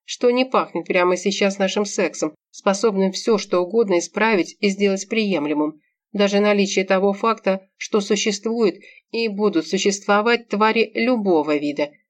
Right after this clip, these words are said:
делающие появление на свет потомства опасным квестом или полной безответственностью. Серьезно, если знаешь и видишь вот такое, то совершенно непонятно, как у кого-то хватает смелости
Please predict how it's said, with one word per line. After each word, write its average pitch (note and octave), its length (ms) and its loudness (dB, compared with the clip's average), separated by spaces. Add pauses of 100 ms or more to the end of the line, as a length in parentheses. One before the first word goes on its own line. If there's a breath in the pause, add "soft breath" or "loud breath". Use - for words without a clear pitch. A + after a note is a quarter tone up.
(120)
делающие G3 720 2
появление G3 580 2
на F#3 160 2
свет F#3+ 280 -4
потомства G3 500 0
опасным F#3+ 640 -2
квестом G3+ 560 0 (380 soft breath)
или E3+ 220 2
полной G3+ 420 2
безответственностью. D3+ 1120 -4 (480)
Серьезно, B3+ 800 0
если G3 340 -2
знаешь F#3+ 520 2
и F#3+ 60 -2
видишь G#3+ 360 -2
вот E3+ 160 0
такое, E3+ 440 0 (280 loud breath)
то A#3 120 0
совершенно A3 640 0
непонятно, F3+ 800 -2
как F#3+ 320 0
у D#3 80 -6
кого-то G3+ 460 0
хватает F3+ 460 0
смелости G3+ 680 -2